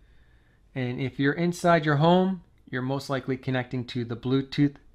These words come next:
connection right here on the upper left-hand corner. If you're away from home, out of state, you could still access your Smart Safe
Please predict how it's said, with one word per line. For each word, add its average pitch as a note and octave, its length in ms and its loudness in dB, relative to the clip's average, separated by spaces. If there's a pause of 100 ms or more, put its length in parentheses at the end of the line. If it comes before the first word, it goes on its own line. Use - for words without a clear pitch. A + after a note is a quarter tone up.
(760)
connection D3 560 -2
right A#2 160 -4
here D#3 340 0 (500)
on A#2+ 60 -10
the A#2+ 100 -8
upper A#2+ 220 -8
left-hand A#2 460 -8
corner. D#3 480 -4 (220)
If - 120 -10
you're E3+ 100 0
away F#3+ 280 2
from G3 240 0
home, G#3 400 4
out C3 120 0
of B2 80 -4
state, F#3 540 4 (220)
you B2+ 80 -4
could C3 140 -8
still D#3+ 280 -8
access D3+ 600 -4 (120)
your A#2+ 140 -8
Smart C#3 400 -2
Safe F3+ 500 0